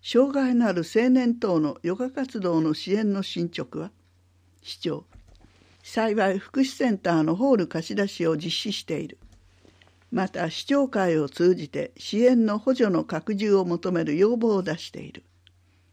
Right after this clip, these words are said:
質問。市長の任期中に市史編纂に着手するのか？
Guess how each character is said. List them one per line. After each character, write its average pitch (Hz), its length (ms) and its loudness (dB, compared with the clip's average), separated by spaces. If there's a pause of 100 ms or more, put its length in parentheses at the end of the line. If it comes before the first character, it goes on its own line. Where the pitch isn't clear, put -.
(200)
質 - 260 -8
問。 160 240 -2 (600)
市 - 160 -12
長 262 260 4
の 156 180 0
任 202 240 2
期 - 140 -12
中 170 300 -2
に 151 180 -10 (320)
市 - 220 -2
史 165 280 -6
編 233 180 2
纂 254 280 0
に 196 180 0
着 262 300 -8
手 - 60 -12
す - 280 -10
る 165 120 0
の 143 100 0
か？ - 260 -16